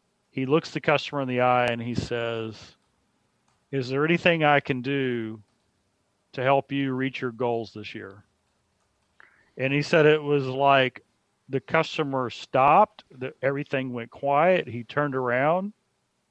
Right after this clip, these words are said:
he looked at him, he got a big grin, he started laughing. And Brian's like, "What are you laughing at?" And he said, "We've been meeting for fifteen years, and this is the first time you've ever asked me how you can help me reach my goal."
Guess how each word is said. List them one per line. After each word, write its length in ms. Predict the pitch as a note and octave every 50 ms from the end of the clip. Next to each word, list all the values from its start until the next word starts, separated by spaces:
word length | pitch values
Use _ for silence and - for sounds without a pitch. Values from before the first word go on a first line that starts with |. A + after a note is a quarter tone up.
| _ _ _ _ _ _ _ -
he 80 | B2+
looked 260 | B2+ C3 D3+ D#3+ - -
at 160 | F3+ F3+ F#3
him, 140 | F#3+ F3+ D3+
he 60 | C#3
got 180 | C3 C#3 C#3
a 60 | C#3 C3
big 240 | B2+ C#3 C3 A#2+
grin, 400 | A2+ A2+ B2+ C3+ C#3 D#3 F3 F3
he 100 | D#3 C#3
started 320 | A#2+ - - C#3 C3 B2+ A#2
laughing. 540 | A2+ A#2 B2+ C#3+ D#3+ - - - - - _ _ _ _ _ _ _ _ _ _ _ _ _ _ _ _ _
And 220 | - A2 A2 A2+ A2
Brian's 400 | A#2+ B2 B2+ C3+ C3+ B2+ A#2+ A2+
like, 160 | B2 A#2 G#2+
"What 120 | A#2+ C#3+ D#3
are 20 |
you 100 | D#3 C#3
laughing 360 | C3 C3+ D#3 E3 - - A2
at?" 240 | G#2+ G#2 G2+ G2+ G#2
And 60 | G#2 G#2
he 80 | A#2+
said, 280 | A#2 - - C3 A#2 A2 G#2+ _ _ _ _ _ _ _ _ _
"We've 160 | - C#3 E3+ D3+
been 180 | F3 F3+ E3
meeting 320 | D3+ D#3 D#3+ E3+ E3+ E3 D3+
for 160 | - - A#2+
fifteen 540 | - - E3+ D#3+ - - - F3+ F3+ F3+ F3
years, 340 | F3 E3+ D3 C3 A#2 G2+
and 140 | A#2+ A#2+ B2+
this 180 | C#3 D3+ C#3+ -
is 140 | D#3+ C#3+ C#3
the 100 | D3 C#3
first 400 | - - D#3+ E3 E3+ D#3+ - -
time 400 | - E3+ D#3+ C#3+ B2 A#2 A#2 B2
you've 180 | C#3 D3 C3+
ever 300 | C#3+ D3 C#3+ C3+ B2+ B2+
asked 460 | B2 C3 C#3+ C#3+ D3 C#3 - - -
me 420 | D#3 D#3+ D#3+ C#3 A2 G2+ G2+ G2+ G2+ _ _ _ _ _ _ _ _ _ _ _ _ _ _ _ _
how 220 | - B2+ B2 B2
you 320 | A#2+ A#2+ C3 C3+ D3 D3+ -
can 160 | - B2 A#2+
help 320 | G#2+ B2 C3 B2 A#2 -
me 260 | G#2+ A#2 C3 C3 A#2+
reach 340 | A2 A2 A#2+ A#2+ A#2 A2+ - -
my 180 | A2+ A2 G#2+ G#2
goal." 420 | G2 A2 G#2+ G#2 G2 F#2 - G#2